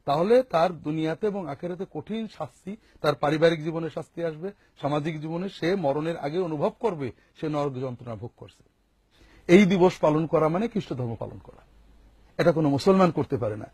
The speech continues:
এই জন্য আমরা মাঝে মাঝে বলি যে ভ্যালেন্টাইন্স দিবসে গিফট দেওয়া, পেপসি খাওয়া, র্যালি করার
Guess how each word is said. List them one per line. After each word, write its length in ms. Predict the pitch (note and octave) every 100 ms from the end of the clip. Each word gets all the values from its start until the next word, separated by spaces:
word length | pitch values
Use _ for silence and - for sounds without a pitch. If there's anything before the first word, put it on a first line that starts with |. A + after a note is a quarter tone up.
| _
এই 120 | - D3
জন্য 220 | E3+ F#3
আমরা 280 | D3 D3+ D#3
মাঝে 220 | C#3+ D3+
মাঝে 200 | D3+ D3
বলি 340 | C3+ C#3+ C3+ - _ _ _ _ _ _ _ _ _ -
যে 280 | A#2+ C#3+ A3 - _ _ _ _ _ _ _ _ _ - _ _
ভ্যালেন্টাইন্স 640 | B2 B2+ D#3+ G3+ G#3 G3 E3
দিবসে 500 | E3+ E3+ - F3 E3
গিফট 320 | C3 F#3 -
দেওয়া, 340 | C3+ C3+ C#3+ G3+ _ _ _ _ _ _ _
পেপসি 300 | - C#3 -
খাওয়া, 400 | F#3 E3 C#3 D3 F#3 _ _ _ _ _
র্যালি 300 | C#3+ C#3+ F#3+
করার 280 | F3+ F3 D3